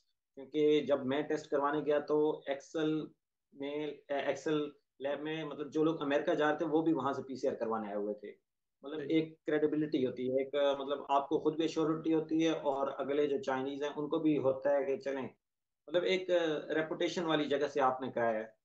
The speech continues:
Speaker 1: तो बाकी बहुत से, मतलब, दोस्तों को मैं इस तरह भी जानता हूँ जिन्होंने ग्लोबल से करवाया, मैं बहुत को ऐसों को जानता हूँ जिन्होंने, मतलब, अ, अ, अपनी सिटी से करवाया लेकिन रिपोर्ट उनको इस्लामाबाद की मिली,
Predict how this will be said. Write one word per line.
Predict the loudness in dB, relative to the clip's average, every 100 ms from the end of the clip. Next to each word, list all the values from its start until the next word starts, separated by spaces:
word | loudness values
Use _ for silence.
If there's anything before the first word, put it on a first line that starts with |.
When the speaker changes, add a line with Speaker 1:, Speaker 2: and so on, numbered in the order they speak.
| _ -2
Speaker 1:
तो | 0
बाकी | 4 2 2 0 0
बहुत | 0 0 0 0
से, | 0 0
मतलब, | 0 -2 -6 -8
दोस्तों | -2 0 0 -2
को | -2
मैं | -2
इस |
तरह | -4 -2
भी | -2
जानता | -2 -2 -2
हूँ | -2
जिन्होंने | -2 -4
ग्लोबल | -2 0 0 -2
से | -2
करवाया, | -2 0 0 0 -2 -6 -12 _ _ _
मैं | -2 2 2 2
बहुत | 0 0 2
को | 0
ऐसों | 0 -2
को | -4
जानता | 0 0 0
हूँ | -2 0
जिन्होंने, | -2 -2 -2 -2 -2
मतलब, | -2 -4 -6 _ _ _ _ _ _ -8
अ, | -2 -2 -2 -6 _ -12
अ, | -6 -4 -4 -6
अपनी | -4 -2
सिटी | -2 0 0
से | 0
करवाया | 0 2 4 4
लेकिन | 2 0
रिपोर्ट | -2 0 0 0
उनको | 0
इस्लामाबाद | -2 -2 -4 -2 -2 -4
की | -4
मिली, | -2 -2 -4